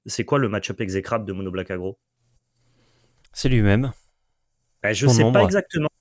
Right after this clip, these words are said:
Speaker 1: Et, et c'est pour ça qu'on va le jouer encore un peu plus avec vous et, et tester ça dans la vidéo.
Speaker 2: Ouais. Je pense que, je sais pas à quoi qu'il y a des avaleurs de chair, c'est vrai, mais mono red burn, j'ai affronté pas mal de mono noir en le jouant.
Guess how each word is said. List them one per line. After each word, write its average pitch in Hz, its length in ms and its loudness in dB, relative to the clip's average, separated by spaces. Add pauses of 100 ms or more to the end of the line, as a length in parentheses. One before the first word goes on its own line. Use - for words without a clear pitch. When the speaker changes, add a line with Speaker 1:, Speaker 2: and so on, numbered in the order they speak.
Speaker 1:
Et, 104 320 -8
et 107 60 -6
c'est - 140 -6
pour - 140 -16
ça 160 120 -6
qu'on 127 160 -6
va 123 100 0
le 113 140 0
jouer 120 180 -4
encore 127 240 -4
un 120 60 -2
peu 120 120 -4
plus - 220 -10
avec 107 200 -6
vous 160 200 -6
et, 147 160 -2
et 113 100 -4
tester 117 280 -6
ça 139 160 -4
dans 135 80 -2
la 123 100 0
vidéo. 104 320 -6 (380)
Speaker 2:
Ouais. 113 180 -4 (720)
Je - 100 -12
pense 208 220 -2
que, 117 840 0 (180)
je - 100 -14
sais 120 120 -4
pas 151 280 -2
à 120 120 -2
quoi - 140 -6
qu'il - 160 -8
y - 20 -2
a - 20 -2
des 107 80 0
avaleurs 104 260 2
de 101 80 -2
chair, 127 240 -4
c'est - 100 -8
vrai, 110 100 2
mais 101 160 -2 (380)
mono 117 180 6
red 117 140 6
burn, 139 380 2
j'ai 104 160 2
affronté 107 320 0
pas 110 100 -2
mal 127 140 2
de 113 80 0
mono 107 160 4
noir 113 240 4
en 101 100 0
le 98 80 -2
jouant. 110 320 -4